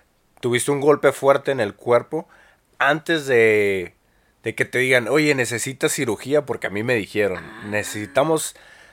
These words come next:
Speaker 1: darte cirugía en una de tus rodillas, porque con el paso del tiempo se te va a deteriorar, deteriorar <laughs> y se te van a dañar los, lo-, eh, los componentes de la rodilla,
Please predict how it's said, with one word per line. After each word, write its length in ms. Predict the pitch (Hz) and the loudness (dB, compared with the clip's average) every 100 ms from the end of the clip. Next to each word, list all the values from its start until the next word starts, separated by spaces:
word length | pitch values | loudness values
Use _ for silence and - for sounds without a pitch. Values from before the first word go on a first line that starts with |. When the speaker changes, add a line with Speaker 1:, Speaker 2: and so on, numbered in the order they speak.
| _ _ | _ _
Speaker 1:
darte 380 | 104 127 131 147 | 0 0 0 -4
cirugía 480 | 135 117 - 120 131 | -2 -4 -4 0 0
en 160 | 123 | 0
una 140 | 117 131 | -2 -2
de 60 | |
tus 200 | 127 117 | -4 -6
rodillas, 600 | 107 104 123 147 185 190 - - _ - | -4 -2 0 0 0 -2 -16 -20 _ -8
porque 420 | 113 - 113 104 | -8 -4 -6 -4
con 160 | 113 | -4
el 100 | 107 | -4
paso 300 | 95 139 147 | 2 2 2
del 100 | 156 | -2
tiempo 320 | 127 147 151 160 | -2 -6 -4 -6
se 140 | 131 | -6
te 160 | 104 104 | -2 0
va 100 | 107 | 2
a 40 | |
deteriorar, 800 | 131 127 110 101 95 117 143 - _ | 0 0 -2 0 0 2 0 -4 _
deteriorar 960 | - 104 92 - 101 98 95 131 147 190 | -12 -10 -10 -8 -8 -6 2 4 4 2
<laughs> 400 | - - - - _ - - - _ | -8 -16 -18 -20 _ -20 -20 -20 _
y 320 | 143 160 202 _ _ _ | -4 -4 -4 _ _ _
se 160 | - | -10
te 140 | 120 117 | 0 2
van 180 | 104 120 | 2 4
a 80 | |
dañar 380 | 120 107 104 107 | 4 2 2 0
los, 320 | 117 107 - - _ _ - | 0 -2 -6 -16 _ _ -10
lo-, 240 | 104 104 - | -4 -4 -4
eh, 540 | 104 101 98 95 92 | -6 -4 -4 -4 -6
los 200 | 90 92 | -10 -14
componentes 720 | - 95 87 107 107 117 143 | -10 -12 -6 -2 0 0 -2
de 80 | 139 | -4
la 160 | 139 135 | -2 -2
rodilla, 440 | 139 139 147 170 | -4 -6 -8 -10